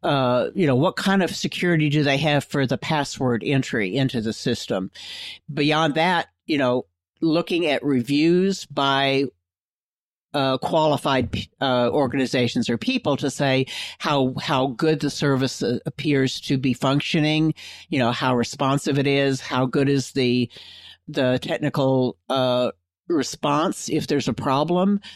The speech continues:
Uh, does it take a week or two or three before a problem gets fixed, or is it s-, usually overnight, you know, or within hours? And that's gonna be hard to do on a new application. It's easier to do on an older one that's been around and has got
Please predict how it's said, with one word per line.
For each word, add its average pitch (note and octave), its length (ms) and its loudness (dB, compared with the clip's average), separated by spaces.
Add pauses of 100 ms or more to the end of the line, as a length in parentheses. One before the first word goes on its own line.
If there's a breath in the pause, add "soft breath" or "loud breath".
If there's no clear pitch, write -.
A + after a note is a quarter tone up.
Uh, B2 320 0
does C3 240 -2
it - 120 -2
take C3+ 280 -2
a B2+ 60 2
week C#3+ 300 0
or D3+ 80 0
two F3+ 380 2
or A#2 120 2
three F3 440 0
before C#3+ 360 0
a B2+ 40 0
problem C#3 340 2
gets C3+ 260 -2
fixed, - 340 -2
or B2+ 100 2
is A#2+ 120 0
it C3 120 -2
s-, - 180 -12 (200)
usually C3+ 440 2
overnight, B2+ 760 2
you C3+ 160 0
know, A#2 340 0
or B2 300 2
within B2+ 340 2
hours? B2 560 0 (680 loud breath)
And C3 240 2
that's D#3+ 240 0
gonna F#3+ 240 0
be D#3 140 2
hard E3 420 2
to C#3 80 -6
do F#3 460 2
on C3+ 220 2
a B2 160 4
new F3 340 4
application. A#2+ 760 0
It's B2 240 -2
easier D3+ 460 2
to - 140 -4
do C#3 400 2
on C3 200 2
an B2+ 100 0
older D#3 380 4
one B2+ 180 4
that's B2+ 220 -2
been C#3+ 160 0
around D3 500 2
and B2+ 140 2
has B2 180 0
got - 340 0